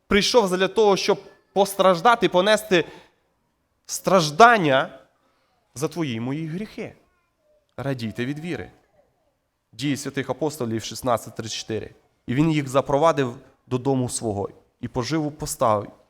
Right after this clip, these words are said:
і радів із усім домом своїм, що вірував у Бога". І радів, що вірував у Бога. Радійте те, що ви віруєте в Бога.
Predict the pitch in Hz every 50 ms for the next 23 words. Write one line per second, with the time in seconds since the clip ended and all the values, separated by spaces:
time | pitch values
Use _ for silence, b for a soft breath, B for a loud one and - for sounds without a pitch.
0 | _ - 131 120 120 117 113 117 127 170 185 170 - - _ _ _ _ _ 156
1 | 143 131 139 147 143 - - 135 131 131 131 135 B B B B _ 120 135 131
2 | 131 127 120 - - 117 110 110 104 - - - 120 117 110 117 131 135 123 123
3 | 113 104 101 - - _ _ _ _ _ _ _ _ _ _ _ _ 123 110 107
4 | 107 120 117 101 90 87 - - - _ _ _ _ _ _ _ _ _ _ _
5 | _ _ _ _ _ _ _ _ _ _ _ _ _ _ _ _ _ _ _ _
6 | _ _ _ 135 131 131 127 120 120 151 180 160 - - 135 123 113 120 147 139
7 | 131 123 120 120 113 101 107 104 104 113 131 143 143 147 208 196 - 147 135 -
8 | - 185 175 165 - - 135 131 127 127 147 139 127 123 113 - 123 113 113 107
9 | 113 104 92 95 -